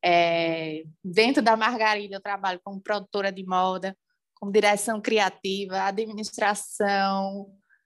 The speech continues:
o que mais, gente? <laughs> Acho que todo, todo mundo aqui faz,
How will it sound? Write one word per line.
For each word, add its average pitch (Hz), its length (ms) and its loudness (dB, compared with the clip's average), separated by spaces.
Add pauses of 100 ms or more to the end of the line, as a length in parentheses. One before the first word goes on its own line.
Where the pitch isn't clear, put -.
(260)
o 196 80 2
que 226 160 4
mais, 196 340 4
gente? 190 340 2
<laughs> - 1500 -2
Acho 294 140 -4
que 381 140 4
todo, 294 340 2 (100)
todo 294 280 2
mundo 392 200 -4
aqui 277 360 -4
faz, 262 240 2